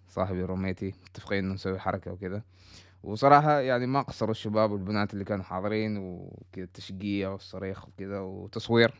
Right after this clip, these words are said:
صراحة طلعت، آه، صور جميلة جدًا. بعد هذاك الشيء طلعنا من الملعب، اجتمعنا مع الأصحاب، آه، صورنا صور جميلة، آه، كانت أجواء رائعة. بعدين رجعت،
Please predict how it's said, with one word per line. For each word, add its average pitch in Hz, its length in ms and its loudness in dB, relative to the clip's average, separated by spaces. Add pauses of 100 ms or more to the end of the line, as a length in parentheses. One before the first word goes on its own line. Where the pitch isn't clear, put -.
صراحة 92 340 -2
طلعت، 95 280 0 (260)
آه، - 540 -10 (240)
صور 104 280 -4
جميلة 98 340 -2
جدًا. 104 340 -2 (140)
بعد 175 320 8 (180)
هذاك 147 220 2
الشيء 147 380 2
طلعنا 123 320 8
من 113 60 0
الملعب، 113 380 2 (240)
اجتمعنا 110 460 4
مع 104 120 2
الأصحاب، 95 500 2 (120)
آه، 101 400 4
صورنا 107 360 0
صور 104 280 -2
جميلة، 98 460 -2 (260)
آه، 95 1120 -4
كانت 104 340 0
أجواء 101 360 4
رائعة. 101 440 4 (560)
بعدين 104 220 2
رجعت، 101 400 0